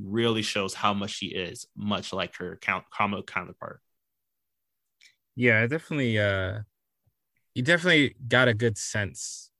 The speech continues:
Speaker 2: of who she was, what she was about. And it made sense that she wanted to take the cure. Like, she's one of those people whose powers absolutely suck.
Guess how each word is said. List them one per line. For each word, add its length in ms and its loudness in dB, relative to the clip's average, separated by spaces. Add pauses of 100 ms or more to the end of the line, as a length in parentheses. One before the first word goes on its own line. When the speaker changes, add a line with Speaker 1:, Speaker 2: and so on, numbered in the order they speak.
(140)
Speaker 2:
of 120 -4
who 140 -2
she 200 0
was, 320 4
what 100 -2
she 140 -2
was 160 2
about. 500 0 (800)
And 160 10
it 80 8
made 220 8
sense 300 4
that 100 2
she 160 0
wanted 300 4
to 60 -2
take 180 0
the 60 -12
cure. 380 -2 (100)
Like, 240 2 (280)
she's 260 4
one 140 4
of 60 6
those 120 4
people 240 0
whose 440 -2 (280)
powers 500 4
absolutely 520 2
suck. 360 2